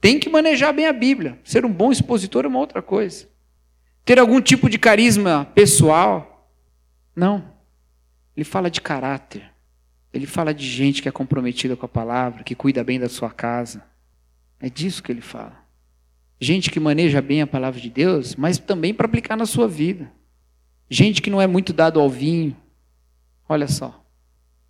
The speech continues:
Por que que eu tô falando disso? Porque nós não vamos chegar lá nisso aqui que tá sendo recomendado. Se a gente não começar a pensar a igreja de uma maneira diferente.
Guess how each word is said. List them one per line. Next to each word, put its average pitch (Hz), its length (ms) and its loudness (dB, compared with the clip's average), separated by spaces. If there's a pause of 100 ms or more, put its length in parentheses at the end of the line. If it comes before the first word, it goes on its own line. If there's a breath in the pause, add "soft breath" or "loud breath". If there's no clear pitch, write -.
(120)
Por 226 120 -4
que 262 120 0
que 254 80 2
eu 226 40 0
tô 233 120 0
falando 208 320 -2
disso? 180 460 -6 (880)
Porque 175 220 6
nós 220 180 2
não 214 100 4
vamos 202 260 2
chegar 156 340 4
lá 135 360 0
nisso 139 220 -4
aqui 135 160 -4
que - 80 -12
tá 131 100 -6
sendo 127 260 -6
recomendado. 123 760 -6 (480 soft breath)
Se - 120 -6
a - 20 0
gente 175 120 -6
não 190 80 -6
começar 180 340 -2
a 185 40 -6
pensar 160 320 -2
a 156 40 -2
igreja 143 360 0
de 139 80 -4
uma 131 120 2
maneira 123 340 0
diferente. 127 760 -6